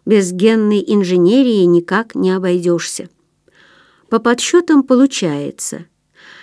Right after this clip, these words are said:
что к середине века в развитых странах двое из трёх новорождённых будут иметь необратимые патологии мозга.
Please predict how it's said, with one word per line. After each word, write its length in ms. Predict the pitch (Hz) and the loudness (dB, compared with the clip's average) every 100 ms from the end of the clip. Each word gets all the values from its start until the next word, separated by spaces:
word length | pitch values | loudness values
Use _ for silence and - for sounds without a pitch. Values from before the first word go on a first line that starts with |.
| - | -18
что 300 | - - 220 | -16 0 0
к 80 | 214 | 0
середине 680 | - 233 247 233 240 214 202 | -2 0 2 4 2 2 2
века 460 | 247 320 - 135 - _ _ _ | 2 0 -4 -8 -10 _ _ _
в 80 | 190 | 0
развитых 600 | 226 220 156 156 151 160 | 2 2 0 -2 -2 -4
странах 640 | - - 180 135 139 - _ _ _ - - | -6 -4 -2 -4 -8 -14 _ _ _ -20 -14
двое 480 | 185 208 254 233 196 | -4 2 6 6 4
из 300 | - 220 - | 0 -4 -4
трёх 480 | - 262 339 - - | 0 2 2 -2 -6
новорождённых 880 | 202 196 214 214 190 156 147 - _ _ - - - | 0 2 2 0 2 0 -2 -8 _ _ -20 -20 -6
будут 360 | 202 277 254 247 | 2 4 4 2
иметь 340 | 208 254 254 | 2 2 0
необратимые 920 | 208 180 175 175 - 294 285 254 240 | 0 0 0 -2 2 4 4 2 0
патологии 760 | 240 190 175 160 202 185 196 202 | -2 -6 -4 0 0 0 0 0
мозга. 600 | 190 202 190 165 151 - | 2 0 0 -4 -10 -14